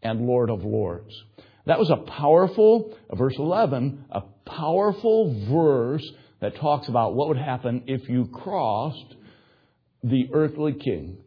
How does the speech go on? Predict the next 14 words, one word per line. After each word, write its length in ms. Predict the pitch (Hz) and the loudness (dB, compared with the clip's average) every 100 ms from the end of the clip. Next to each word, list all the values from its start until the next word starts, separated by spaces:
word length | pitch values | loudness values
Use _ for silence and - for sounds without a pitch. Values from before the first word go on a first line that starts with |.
| _ _ _ | _ _ _
But 140 | 143 | -2
what 140 | 170 269 | 0 0
if 100 | 269 | -2
you 120 | 262 | -8
crossed 460 | - 190 170 160 175 | -4 -4 -4 -6 -4
the 100 | 147 | -4
heavenly 420 | 208 262 123 82 | -4 -4 -4 -6
king? 300 | - 76 - _ - _ _ 143 | -10 -14 -18 _ -20 _ _ 4
Revelation 920 | 151 143 160 160 - 110 127 135 - - | 6 6 4 2 0 0 0 -4 -10 -6
chapter 340 | 151 139 135 | -4 0 -2
twenty-two, 1040 | 131 170 151 131 120 - 233 151 107 156 - - | -2 -2 -2 -4 -8 -4 0 2 2 -2 -4 -4
verse 240 | 143 151 151 156 | 2 4 2 0
eighteen 600 | 160 - 196 214 202 - | 0 0 -2 0 0 2
says, 300 | 101 107 | 2 0